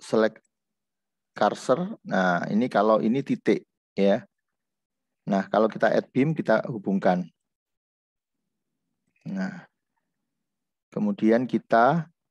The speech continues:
copy, ya. Kita copy atau kita select cursor, ya. Kita copy, paste, ya, ke atas, ya, enam koma empat.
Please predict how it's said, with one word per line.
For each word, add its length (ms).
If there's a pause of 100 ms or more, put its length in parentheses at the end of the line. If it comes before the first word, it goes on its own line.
(920)
copy, 480 (100)
ya. 300 (100)
Kita 300
copy 840 (1200)
atau 240
kita 160
select 320
cursor, 400
ya. 160 (1500)
Kita 800
copy, 720 (1400)
paste, 400 (480)
ya, 240
ke 80
atas, 720
ya, 240
enam 160
koma 240
empat. 320